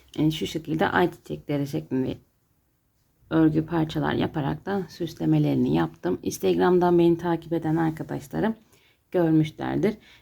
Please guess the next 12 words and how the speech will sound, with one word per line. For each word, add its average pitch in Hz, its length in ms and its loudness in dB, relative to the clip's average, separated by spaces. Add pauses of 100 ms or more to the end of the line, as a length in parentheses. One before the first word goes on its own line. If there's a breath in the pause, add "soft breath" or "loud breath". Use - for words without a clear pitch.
(120)
Videonun 175 380 6
sonunda 165 420 2
hırkanın 180 440 0
tam 175 220 0
halini 143 400 4
de 165 100 2
sizlere 160 420 2
göstereceğim. 156 760 0 (440 loud breath)
Bugün 240 180 10
sizlerle 185 520 4
hırkayı 196 540 0
değil, 196 300 4